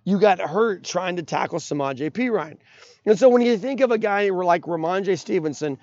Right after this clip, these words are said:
who's six foot, two hundred and thirty-five pounds, then a guy like Samaje Perine naturally comes to mind. But the reality is, imagine,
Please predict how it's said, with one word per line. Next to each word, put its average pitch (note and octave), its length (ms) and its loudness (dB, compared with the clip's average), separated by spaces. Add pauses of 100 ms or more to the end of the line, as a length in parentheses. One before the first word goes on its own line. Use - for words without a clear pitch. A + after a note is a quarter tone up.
(140)
who's E3+ 260 0
six - 360 -2
foot, F#3+ 280 -6
two F#3+ 200 -4
hundred E3 240 -2
and C3+ 100 -6
thirty-five C#3 480 -6
pounds, D#3+ 560 -6 (300)
then F3+ 460 -2 (120)
a G3 80 0
guy F3 220 2
like E3 260 0 (140)
Samaje D3+ 420 -6
Perine F#3+ 460 -4
naturally F#3 640 -4
comes D#3+ 360 -6
to D#3 120 -6
mind. E3+ 480 -6 (1500)
But G#3 160 8
the G3+ 80 6
reality G#3+ 640 2
is, D#3+ 440 -4 (240)
imagine, G3+ 840 0